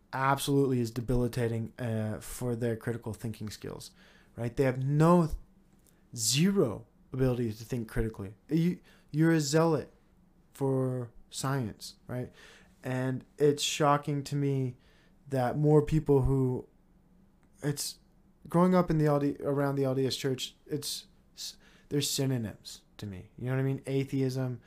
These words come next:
science, religion, the L D S Church, they're both cults, baby. And it's so funny where, and you know this because if someone is in the cult of science and they step out,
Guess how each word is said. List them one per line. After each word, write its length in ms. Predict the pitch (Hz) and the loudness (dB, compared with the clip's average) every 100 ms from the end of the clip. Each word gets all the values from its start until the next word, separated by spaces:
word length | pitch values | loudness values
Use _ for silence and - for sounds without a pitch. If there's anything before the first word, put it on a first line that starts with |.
| _ | _
science, 720 | - - 123 123 127 123 - - | -8 -4 -4 -2 -4 -8 -12 -8
religion, 560 | 131 135 127 131 127 | 0 2 2 0 -2
the 80 | 127 | 0
L 100 | 123 | 0
D 100 | 127 | 0
S 120 | 120 | -4
Church, 320 | - 127 123 - - - | -4 -6 -6 -14 -12 4
they're 120 | 151 | 4
both 380 | 127 139 131 - | 6 4 4 -2
cults, 340 | 120 110 - | -6 -6 -10
baby. 440 | - 95 92 95 - _ - - - - - _ | -14 -14 -12 -16 -20 _ -20 -20 -20 -20 -20 _
And 340 | 131 127 120 123 | -6 -4 -2 -4
it's 240 | 131 131 | -6 -6
so 600 | - - 156 151 151 147 - | -6 -4 0 2 2 0 -2
funny 340 | 180 214 214 | 0 2 2
where, 540 | 151 143 143 135 135 - | 4 4 6 4 0 0
and 140 | 151 | 2
you 120 | 160 | 4
know 200 | 175 220 | 6 6
this 180 | 220 170 | 6 4
because 380 | - 160 156 147 | 2 0 2 2
if 80 | 143 | 0
someone 360 | 190 196 180 | 0 2 2
is 140 | 165 156 | 2 2
in 160 | 175 | 2
the 60 | 165 | 0
cult 300 | - 160 156 | 2 2 2
of 100 | 143 | -2
science 420 | 156 147 151 147 | -2 0 0 -2
and 80 | 139 | -2
they 100 | 139 | 0
step 360 | 143 151 143 127 | 0 2 2 2
out, 320 | 131 147 | 2 0